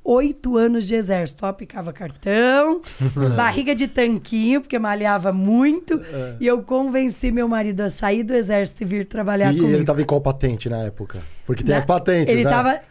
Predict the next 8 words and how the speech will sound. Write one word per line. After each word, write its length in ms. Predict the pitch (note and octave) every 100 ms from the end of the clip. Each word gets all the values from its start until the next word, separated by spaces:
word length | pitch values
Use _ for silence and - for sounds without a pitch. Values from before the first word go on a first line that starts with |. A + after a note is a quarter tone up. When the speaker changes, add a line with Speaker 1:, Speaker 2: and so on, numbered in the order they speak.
| -
Speaker 1:
como 220 | B3+ B3+
sargento. 720 | - C4 A3 G#3+ E3 C#3 - -
Speaker 2:
Ó, 380 | A#2+ D3+ A3 A#3+
ah, 360 | D#3 D#3 C#3 G2+
já 160 | F#2 A2
Speaker 1:
E 60 |
Speaker 2:
tá. 160 | G#3+ G#3+
Speaker 1:
aí, 360 | G#3+ A#3+ C4+